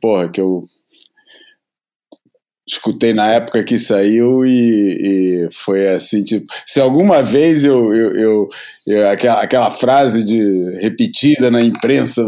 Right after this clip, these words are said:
musical de falar, "Ah, o rock tá vivo de novo" e tal, eu senti, foi com essa, foi com essa,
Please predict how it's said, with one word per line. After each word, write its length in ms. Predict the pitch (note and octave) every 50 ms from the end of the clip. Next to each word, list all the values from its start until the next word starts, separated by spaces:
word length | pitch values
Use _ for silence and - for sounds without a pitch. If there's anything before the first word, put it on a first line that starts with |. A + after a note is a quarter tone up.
| G#2+ G#2+
musical 640 | G2 A#2 B2 A2+ G2+ A2 - - A2 B2 B2 A#2+ A#2+
de 100 | A2 F#2+
falar, 340 | - - A2+ A2+ A2+ A2+ A#2
"Ah, 60 | A#2 A#2
o 180 | A2+ G#2+ G2 D#2+
rock 460 | - - - B2 C#3 C#3 C#3 - B2
tá 180 | - A#2+ A#2+
vivo 500 | G2+ F2+ A2 C3 C#3+ C#3 C3+ A#2+ A#2 A#2+
de 160 | A#2+ G2+ A2+ A#2
novo" 220 | A#2+ A#2+ A#2+ A2+
e 60 | A2+
tal, 140 | - B2 A#2+
eu 60 | A#2+
senti, 460 | A#2 - B2+ A#2+ G#2+ - - C#3 D3
foi 220 | C#3+ - D3+ D#3 D3+
com 180 | - C#3+ C3+
essa, 340 | B2 A#2+ A#2 - A#2 G#2+ G2 - _ - - - - - - _ _ _
foi 100 | - G#2+
com 160 | - A#2+ A#2+
essa, 600 | A#2 A#2 A2+ A#2 - A2 G#2 G2+ G2 F#2+ F#2 F#2+